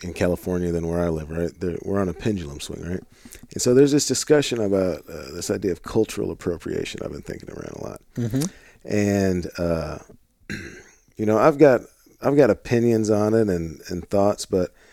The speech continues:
Speaker 1: I'll tell you a place where I, I don't know h-, how comfortable I am with the conversation, uh, a lot of times, and that's around food.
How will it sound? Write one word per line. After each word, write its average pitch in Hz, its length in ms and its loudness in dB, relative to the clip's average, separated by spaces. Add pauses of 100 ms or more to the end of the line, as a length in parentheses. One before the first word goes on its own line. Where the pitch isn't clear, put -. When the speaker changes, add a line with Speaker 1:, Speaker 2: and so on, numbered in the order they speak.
(300)
Speaker 1:
I'll 113 140 0
tell 160 240 4
you 180 140 8
a 113 180 0
place 131 500 4
where 101 520 2 (1800)
I, 107 200 0
I 113 100 0
don't 127 340 4
know 127 340 4
h-, - 60 -6 (420)
how 113 120 0
comfortable 104 560 0
I 92 160 2
am 90 460 0
with 95 240 -2
the 90 80 -2
conversation, 90 1000 -2 (880)
uh, 80 340 -6 (1120)
a 98 80 0
lot 92 260 4
of 85 60 0
times, 90 320 -4
and 85 120 -2
that's 107 200 2
around 87 320 -6
food. 78 500 -10